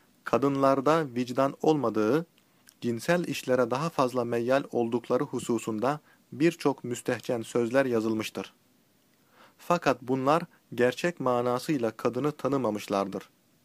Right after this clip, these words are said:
Beşeri sistemlerin tesiri altında çevre ve felsefi hislerin çılgınına uğrayıp işin hakikatini anlayamamışlar, kısa ifadeyle kadının da erkek gibi insan cinsinden olduğunu idrak edememişlerdir.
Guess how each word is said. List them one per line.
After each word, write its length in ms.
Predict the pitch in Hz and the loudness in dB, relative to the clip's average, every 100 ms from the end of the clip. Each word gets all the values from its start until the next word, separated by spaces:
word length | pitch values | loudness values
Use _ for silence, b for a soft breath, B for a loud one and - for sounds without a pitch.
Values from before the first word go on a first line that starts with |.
| _ _ _ b b b - | _ _ _ b b b -2
Beşeri 500 | 117 117 139 175 180 | 0 2 2 2 -2
sistemlerin 720 | - 147 - 135 131 139 156 | -4 -6 -2 -2 0 0 0
tesiri 580 | - 131 127 - 147 160 | 0 0 0 0 0 0
altında 640 | 123 113 113 104 123 156 b b b b | 0 -2 -2 0 0 0 b b b b
çevre 420 | - 127 120 160 165 | 0 2 4 4 4
ve 100 | 139 | 0
felsefi 640 | 135 131 139 131 170 123 | 0 0 -2 0 -2 -4
hislerin 460 | 131 - 131 143 131 | -8 0 2 2 -2
çılgınına 600 | - 123 120 123 120 113 | -2 -2 0 0 0 -2
uğrayıp 460 | 120 113 107 147 - _ b b b _ | 0 2 2 2 -2 _ b b b _
işin 260 | 131 - 170 | -6 -2 -2
hakikatini 680 | 139 127 131 - 123 147 160 - | -2 -4 -4 -2 -2 -2 -4 -2
anlayamamışlar, 840 | 120 127 139 120 107 107 131 160 - _ b b b - | 0 2 2 2 -2 -2 0 0 -2 _ b b b -10
kısa 300 | - - 165 | -4 2 0
ifadeyle 760 | 143 - 120 127 147 117 131 - b b - | 2 0 2 4 4 4 0 -4 b b -6
kadının 540 | - 120 135 160 165 | 0 2 2 2 4
da 120 | 127 - | 2 2
erkek 400 | 117 113 160 156 | -2 0 -4 -2
gibi 180 | 127 123 | -4 -4
insan 480 | 123 117 - 151 131 | -6 -6 0 0 0
cinsinden 540 | 127 123 123 131 143 - | -4 -4 -4 -2 -4 0
olduğunu 580 | 120 117 120 117 151 - b b | -2 0 -2 0 -2 -4 b b
idrak 500 | 123 127 143 - - | -4 2 0 0 -4
edememişlerdir. 880 | 123 147 113 107 - 101 98 101 | 0 2 0 -4 -2 -2 -2 -8